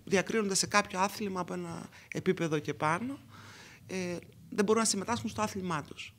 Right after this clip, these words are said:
Μπορούν να συμμετάσχουν σε ένα άλλο άθλημα. Είναι ιδιαίτερα ενδιαφέρον το ότι θα υπάρχει και ένα ειδικό κομμάτι για τα παραολυμπιακά αθλήματα και όσο είναι καλό για όλους μας να,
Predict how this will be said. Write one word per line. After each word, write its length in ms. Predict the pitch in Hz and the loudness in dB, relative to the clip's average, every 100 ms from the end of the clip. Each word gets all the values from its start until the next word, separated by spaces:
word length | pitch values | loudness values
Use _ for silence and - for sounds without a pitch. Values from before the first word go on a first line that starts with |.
| - | -10
Μπορούν 180 | 247 220 | -4 -2
να 60 | |
συμμετάσχουν 500 | 165 170 165 269 269 | -2 -4 -6 -6 -4
σε 100 | 220 | -4
ένα 220 | 208 202 196 | -4 -6 -6
άλλο 320 | - 165 165 | -2 0 0
άθλημα. 500 | 147 165 - 247 262 - - - - - - - - | -2 -2 -6 -8 -8 -10 -20 -18 -14 -14 -12 -14 -10
Είναι 220 | - 233 | 0 4
ιδιαίτερα 380 | 226 220 226 214 | 4 4 4 4
ενδιαφέρον 580 | 196 180 175 185 180 170 | 4 2 0 0 0 2
το 60 | 170 | -2
ότι 140 | 165 | -4
θα 140 | - | -4
υπάρχει 360 | 160 - 165 165 | -4 0 0 0
και 140 | - | -6
ένα 160 | 156 156 | -6 -6
ειδικό 300 | 147 143 156 | -6 -2 -2
κομμάτι 440 | - 143 143 139 | -2 -4 -4 -6
για 100 | 139 | -8
τα 100 | 120 | -8
παραολυμπιακά 720 | 135 135 139 135 131 135 - | -6 -2 -2 -2 -4 -6 -6
αθλήματα 640 | 135 - 127 127 151 196 240 - - - - | -8 -8 -8 -8 -8 -10 -14 -16 -20 -20 -20
και 100 | - | -2
όσο 160 | 226 240 | 2 4
είναι 120 | 233 | 2
καλό 220 | 214 214 | 4 4
για 180 | 220 202 | 4 2
όλους 240 | 208 190 | 2 2
μας 260 | 175 160 156 | -2 -6 -6
να, 480 | 156 143 143 139 | -6 -6 -8 -10